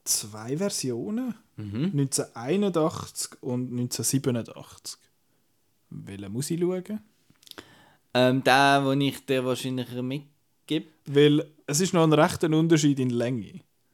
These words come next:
Speaker 2: Also der, ich habe einfach den lange gesehen, nur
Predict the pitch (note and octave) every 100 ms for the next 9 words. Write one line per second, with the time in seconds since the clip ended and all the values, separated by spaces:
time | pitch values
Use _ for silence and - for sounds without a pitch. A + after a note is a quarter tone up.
0 | _ _ _ - B2+ D3 C3+ C3 - D3
1 | C3 C3 C3+ - C3+ G#2 G#2 B2+ C#3+ -
2 | B2 G#2 G2+ G2 F2+